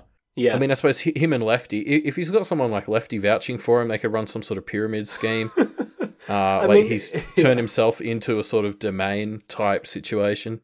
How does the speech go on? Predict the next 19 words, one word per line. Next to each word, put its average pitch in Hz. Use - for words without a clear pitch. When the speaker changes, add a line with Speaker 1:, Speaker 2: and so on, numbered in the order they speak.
Speaker 1:
It's 139
hard 214
to 160
really 120
know 104
what 101
the -
implications 117
of 123
this 113
are 98
beyond 117
the 117
fact -
that 113
it 127
just -
feels 123
unnatural 123